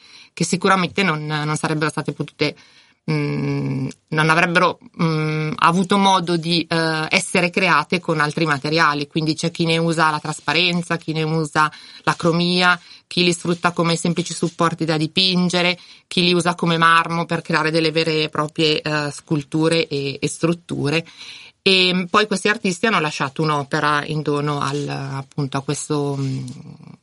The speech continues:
laboratorio di ricerche estetiche che si chiamava Polimero Arte. E poi, appunto, quando l'amministrazione comunale ha, ehm, restaurato questo, eh, edificio, eh, il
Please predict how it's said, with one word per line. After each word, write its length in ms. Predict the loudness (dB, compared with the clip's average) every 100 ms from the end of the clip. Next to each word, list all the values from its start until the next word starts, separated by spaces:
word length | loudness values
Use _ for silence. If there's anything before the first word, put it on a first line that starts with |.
| _ -6
laboratorio 560 | 0 2 4 4 2 2
di 100 | 0
ricerche 340 | -2 -4 -4
estetiche 400 | -2 -2 -2 -4
che 80 | -4
si 140 | -2
chiamava 280 | 0 0 -2
Polimero 420 | -2 -2 2 2 2
Arte. 440 | 0 -4 -6 -6 -6 -20 -20 -20 -4
E 100 | 0
poi, 300 | 4 4 4
appunto, 480 | 2 -2 -4 -2 0
quando 500 | 2 2 4 2 0 -2
l'amministrazione 720 | -2 0 -2 -2 -2 -2 0
comunale 720 | 0 2 4 4 2 -4 -4
ha, 240 | 0 2 0 -8 _ _ -4
ehm, 880 | 0 0 0 -2 -2 -2 -2 0
restaurato 580 | 0 0 2 4 2 0
questo, 760 | -2 -4 -2 0 0 0 -2 0
eh, 60 | 0
edificio, 760 | 0 -2 0 -2 -2 -2 -2 -4 -18 _ -14 -4
eh, 720 | 0 0 -2 -2 -4 -4 -4
il 140 | -4